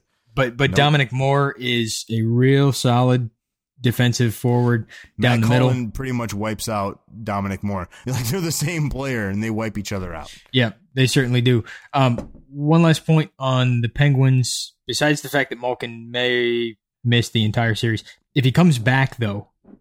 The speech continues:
Speaker 1: he comes back at the end of the series or they get through and, and he comes back in the next round, man, when you add Evgeny Malkin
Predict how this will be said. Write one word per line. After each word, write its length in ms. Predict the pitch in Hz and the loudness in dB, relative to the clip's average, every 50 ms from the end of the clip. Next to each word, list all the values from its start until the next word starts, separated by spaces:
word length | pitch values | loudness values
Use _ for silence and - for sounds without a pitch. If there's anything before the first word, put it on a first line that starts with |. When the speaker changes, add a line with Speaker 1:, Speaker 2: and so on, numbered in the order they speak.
| _ | _
Speaker 1:
he 60 | _ | _
comes 260 | _ - 156 165 - - | _ -2 -2 -2 -2 -2
back 280 | - 151 143 131 - 139 | -2 -2 -2 -2 -4 -8
at 80 | - | -10
the 120 | - 117 123 | -8 -8 -6
end 100 | 127 131 | -6 -6
of 60 | 123 | -8
the 60 | 127 | -8
series 520 | 120 - 127 127 123 123 123 123 120 - - - - - _ _ _ - | -10 -8 -8 -4 -4 -2 -2 -4 -4 -8 -12 -14 -18 -20 _ _ _ -10
or 140 | 120 113 | -8 -8
they 120 | 110 113 110 | -6 -6 -6
get 200 | 107 107 - - | -6 -8 -10 -10
through 400 | - - 147 151 151 147 147 139 127 | -2 2 4 6 6 6 6 4 4
and, 200 | 117 110 110 101 - | 0 -4 -10 -14 -14
and 220 | 117 113 110 110 110 104 | -14 -14 -14 -14 _ -20
he 80 | 113 117 | -20 -14
comes 240 | - 127 120 113 - | -14 -12 -12 -12 -8
back 240 | - 113 110 - | -4 -4 -4 -4
in 80 | 110 104 | -6 -12
the 80 | 107 110 | -10 -8
next 260 | 113 110 - - - | -8 -8 -8 -10 -8
round, 320 | 120 120 120 117 110 107 _ _ _ _ _ _ _ _ _ _ - | -6 -4 -4 -4 -6 -8 _ _ _ _ _ _ _ _ _ _ -4
man, 260 | 120 113 104 101 98 _ _ _ _ | -2 -2 -2 -2 -4 _ _ _ _
when 140 | 113 117 123 | -14 -10 -8
you 140 | 127 127 _ _ | -8 -10 _ _
add 220 | - 120 131 143 143 | -6 -4 -4 -2 -4
Evgeny 360 | 131 - - 131 131 131 120 | -4 -6 -6 -8 -8 -8 -8
Malkin 360 | 117 117 120 120 - 127 123 | -6 -6 -6 -6 -6 -10 -12